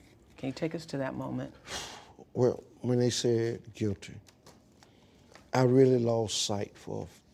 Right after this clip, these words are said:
Speaker 2: a, a few seconds.
Speaker 1: Mm.
Speaker 2: My niece was behind me, and I turned back to say something to her, and I didn't recognize who she was. And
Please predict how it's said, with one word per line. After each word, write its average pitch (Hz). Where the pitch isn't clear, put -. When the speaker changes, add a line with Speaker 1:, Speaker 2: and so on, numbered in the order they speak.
Speaker 2:
a, -
a 101
few -
seconds. -
Speaker 1:
Mm. 131
Speaker 2:
My 117
niece 117
was 110
behind 120
me, 113
and 107
I 107
turned -
back 117
to 107
say 113
something 113
to 123
her, 117
and 107
I 113
didn't 117
recognize 110
who 110
she -
was. -
And 117